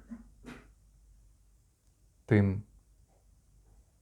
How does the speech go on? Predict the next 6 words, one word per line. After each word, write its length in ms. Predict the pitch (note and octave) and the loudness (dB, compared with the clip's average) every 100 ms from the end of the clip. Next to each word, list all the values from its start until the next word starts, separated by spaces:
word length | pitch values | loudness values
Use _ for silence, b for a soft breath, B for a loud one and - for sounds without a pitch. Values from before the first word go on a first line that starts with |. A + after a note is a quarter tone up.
| - - - - - - - - | -20 -20 -20 -20 -20 -20 -20 -20
хронічніші 760 | - G#2+ G#2 B2 - B2 - | 0 6 6 6 4 0 2
стають 580 | A#2 - F#2+ G2 G2 - - | -2 0 2 2 0 -10 -4
захворювання. 760 | G#2 G2+ - G2+ F#2+ F#2 F#2 | -2 -2 -2 0 0 0 0
Не 120 | F#2+ | 0
подавлюйте 800 | G2+ G2+ G2 G2+ G2 A#2+ - C#3+ C#3+ - | 2 2 4 4 6 2 0 -4 -4 -2
ніколи 560 | A2+ G#2 - G2+ G2 A2+ | 0 2 6 8 8 2